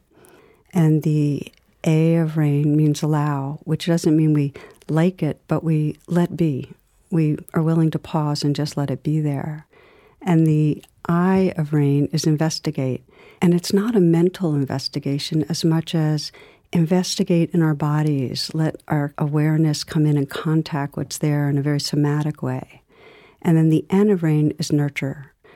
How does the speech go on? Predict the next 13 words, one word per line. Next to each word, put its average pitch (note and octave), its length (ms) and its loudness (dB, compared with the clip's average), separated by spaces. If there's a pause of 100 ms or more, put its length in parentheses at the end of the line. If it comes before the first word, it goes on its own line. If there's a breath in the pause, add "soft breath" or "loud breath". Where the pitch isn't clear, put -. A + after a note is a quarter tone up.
(120)
which E3+ 220 0
is E3 140 -2
where E3+ 120 2
we D#3+ 180 0 (100)
actively E3 720 -2
bring D3+ 340 -2
care C#3+ 480 -2 (140)
to D#3 120 -2
what's C#3+ 220 -4
going C#3 260 0
on C3+ 140 0
inside C#3 440 -4
us. - 300 -10